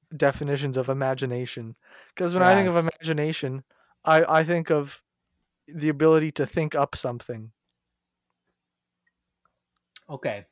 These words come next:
Speaker 2: well, I can't imagine the dinosaurs were, you know, brainstorming and stuff. So, you know, there's that. A hot
Speaker 1: Okay.
Speaker 2: topic for debate. Um,
Speaker 1: Okay,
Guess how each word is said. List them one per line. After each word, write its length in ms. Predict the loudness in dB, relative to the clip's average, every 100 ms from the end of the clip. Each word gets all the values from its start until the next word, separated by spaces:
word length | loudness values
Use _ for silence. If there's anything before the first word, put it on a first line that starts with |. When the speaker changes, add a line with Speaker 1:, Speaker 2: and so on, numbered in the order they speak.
| _
Speaker 2:
well, 360 | -14 -10 -12 _ _ -20 _ _ -20 _ _ _ _ _ _ _ _ _
I 60 | -12
can't 240 | 0 2
imagine 380 | 4 2 2 2
the 60 | 4
dinosaurs 520 | 6 6 4 2 4
were, 240 | 2 2
you 120 | 0 -2
know, 120 | 0
brainstorming 640 | 2 2 0 -6 -8 -16 _ _ _
and 140 | -20 -14
stuff. 300 | -12 -12 _
So, 420 | -12 -12 -14 -20 _ _ -20
you 100 | -18
know, 180 | -18 _ _ _ _ _ _ _ _ _ -16
there's 180 | -12
that. 320 | -8 -8 -8 _ _ _ _ _ _ _ _ _ _ _ 4
A 100 | 8
hot 240 | 8 10
Speaker 1:
Okay. 40 | 8
Speaker 2:
topic 260 | 8 6
for 160 | 4 2
debate. 400 | 4 4 2 0 _ _ _ _ _ _ _ _ _ _ _ -2
Um, 140 | 0
Speaker 1:
Okay, 380 | 0 -2 -4